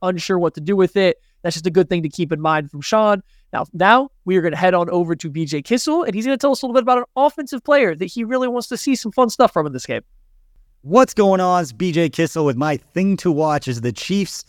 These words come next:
Speaker 2: or some version of the Kansas City Chiefs, depending upon who's out there, take on the Chargers on Sunday. And,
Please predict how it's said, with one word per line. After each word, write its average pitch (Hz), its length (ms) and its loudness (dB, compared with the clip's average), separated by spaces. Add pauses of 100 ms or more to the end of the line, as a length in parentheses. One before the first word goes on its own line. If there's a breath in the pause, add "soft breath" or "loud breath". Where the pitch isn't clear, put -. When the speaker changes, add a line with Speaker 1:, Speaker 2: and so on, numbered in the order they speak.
(240 soft breath)
Speaker 2:
or 131 340 0
some 165 280 0
version 156 400 0
of 147 220 -2
the 143 80 0
Kansas 143 320 -2
City 139 180 -2
Chiefs, 143 240 -2
depending 139 240 -2
upon 127 200 -2
who's 123 200 0
out 131 160 0
there, 127 200 0 (280 soft breath)
take 208 180 2
on 175 220 2
the 135 180 0
Chargers 123 520 -2
on 113 260 -2
Sunday. 131 420 -2
And, 113 180 -4